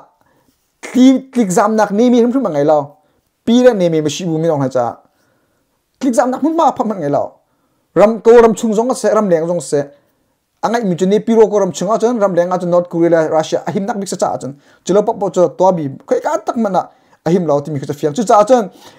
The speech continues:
A tu tan do thlen nak a he mi nong hai cha hen. Zai kan tilai. Du sa huam sa nin. A ani cha chon a security ka nor, nor son cho ma. A in ka kut ka ka phan cho ma chang. E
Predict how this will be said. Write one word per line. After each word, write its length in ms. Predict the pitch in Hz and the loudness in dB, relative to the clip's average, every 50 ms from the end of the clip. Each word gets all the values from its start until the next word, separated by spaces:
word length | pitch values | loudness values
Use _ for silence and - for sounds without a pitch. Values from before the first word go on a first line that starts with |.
| - _ _ - | -20 _ _ -2
A 60 | 208 | 0
tu 120 | - 254 | 0 2
tan 180 | - 262 240 233 | 2 2 4 4
do 120 | 269 302 | 2 0
thlen 240 | - - 311 277 226 | 0 -2 -2 -2 0
nak 180 | 180 151 - - | -2 -2 0 0
a 160 | 175 180 185 | 2 2 2
he 120 | 190 180 190 | 2 2 0
mi 140 | 208 226 | -2 -2
nong 220 | 247 240 202 180 175 | 0 0 -2 -2 -2
hai 100 | 175 165 | -4 -2
cha 260 | - 180 165 160 175 180 180 | 0 2 4 4 4 4 4
hen. 180 | 202 220 208 180 135 - - _ _ _ _ _ _ _ _ _ _ _ - - 151 | 2 2 0 0 -4 -10 -14 _ _ _ _ _ _ _ _ _ _ _ -10 -4 -2
Zai 100 | 185 180 | -2 0
kan 140 | 190 180 143 | 0 -2 -4
tilai. 280 | 160 160 165 147 143 131 - _ _ _ _ _ _ - | 0 2 2 2 2 0 -6 _ _ _ _ _ _ -2
Du 120 | 165 220 | 0 0
sa 120 | 185 - 226 | 2 2 2
huam 300 | 208 160 190 202 202 190 | 2 4 2 2 2 2
sa 220 | - 226 208 202 | 0 2 2 2
nin. 260 | 180 165 165 190 185 - _ _ _ _ _ _ _ _ _ _ _ | 2 0 -4 -4 -8 -12 _ _ _ _ _ _ _ _ _ _ _
A 140 | - - - - | -12 -6 -2 0
ani 200 | 185 226 262 214 | 0 0 0 -2
cha 300 | 180 - 160 123 117 151 | 0 0 2 2 2 0
chon 160 | 160 180 175 175 - | -2 -4 -6 -6 -6
a 80 | - 196 | -8 -8
security 640 | - - 196 - - 214 240 247 294 - - 254 190 | -6 -8 -10 -6 -4 -2 -2 -2 -4 -2 -4 -4 -2
ka 140 | - - | -2 -4
nor, 180 | 156 165 165 180 175 - - _ _ _ - - _ | -2 0 -2 -2 -2 -6 -14 _ _ _ -20 -12 _
nor 260 | 185 170 165 185 208 | -4 -2 0 0 0
son 220 | 202 - 214 190 - | 0 0 -4 -4 -2
cho 100 | - 208 | -4 -4
ma. 140 | 165 147 - - _ _ _ _ _ _ _ _ - | -4 -4 -6 -6 _ _ _ _ _ _ _ _ -2
A 40 | - 247 | 0 2
in 180 | 208 220 202 180 | 2 2 2 2
ka 140 | 190 165 | 2 2
kut 160 | 160 - 190 - | 2 -2 -2 -2
ka 120 | 196 165 | -2 -2
ka 100 | - - | -2 -4
phan 220 | - - - 170 | -2 -2 -2 -2
cho 140 | - - 196 | 0 -4 -6
ma 160 | 175 147 - | -6 -6 -6
chang. 180 | - 175 156 143 - _ _ _ _ _ _ | -6 -6 -8 -8 -12 _ _ _ _ _ _
E 120 | 185 202 | 4 6